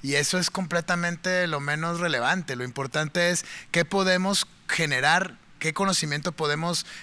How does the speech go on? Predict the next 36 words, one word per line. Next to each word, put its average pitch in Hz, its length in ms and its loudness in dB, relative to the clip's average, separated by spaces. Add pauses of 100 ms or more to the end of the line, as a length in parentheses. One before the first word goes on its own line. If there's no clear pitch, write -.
(120)
compartir, 139 840 -2 (240)
qué 151 120 2
podemos 180 760 2
crear 147 680 0
en 147 100 -6
conjunto, 127 600 -6
¿no? 139 200 -6 (220)
¿Qué 160 100 2
ideas 185 340 4
yo 180 140 0
me 185 140 0
llevo 170 260 0
que 156 100 -4
pueda 156 260 0
aplicar 151 460 -2
en 160 120 -2
este 147 260 -4
mundo 151 560 -2 (260)
en 135 140 -6
el 127 160 -2
que 127 120 -2
me 123 100 -6
toca 156 420 -2 (240)
y 139 80 -6
qué 147 140 -2
puedes 156 400 0
tú 147 400 -4
revisar 135 400 -4
por 147 160 -4
allá? 139 340 0
Y, 143 120 -2
y 139 240 0
a 143 80 2
final 151 280 0
de 185 80 0
cuentas, 180 560 -2